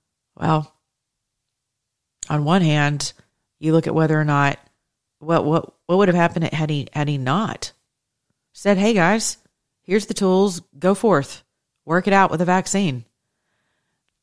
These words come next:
Ah, on the other hand, I really wish there had been some follow-up and there had been some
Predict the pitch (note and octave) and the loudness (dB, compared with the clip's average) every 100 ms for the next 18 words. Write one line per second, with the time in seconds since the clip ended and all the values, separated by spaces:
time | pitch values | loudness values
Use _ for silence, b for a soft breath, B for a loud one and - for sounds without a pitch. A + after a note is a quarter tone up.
0 | _ E3+ F3 C3 - - E3 E3 G3+ G3+ | _ -4 -2 -4 -8 -6 -2 2 2 2
1 | F3 D#3+ D3 C#3+ - - _ _ _ _ | 2 2 0 -4 -10 -14 _ _ _ _
2 | _ - E3+ D3+ E3 F3+ F3 F3 D#3+ D3+ | _ -4 -2 -2 2 4 4 4 4 2
3 | - - D3 C#3 D3 C#3+ C#3 D#3 D3+ D3 | 0 -2 -4 -2 -6 -6 -10 -4 -2 0
4 | C3 C3 - - _ _ _ _ _ _ | 0 -2 -6 -14 _ _ _ _ _ _
5 | _ _ _ _ D#3 D3+ D3+ C#3 D3 D3 | _ _ _ _ -4 0 0 0 -2 -2
6 | C#3 E3 C#3+ C3 B2+ | -4 -2 -2 -4 -8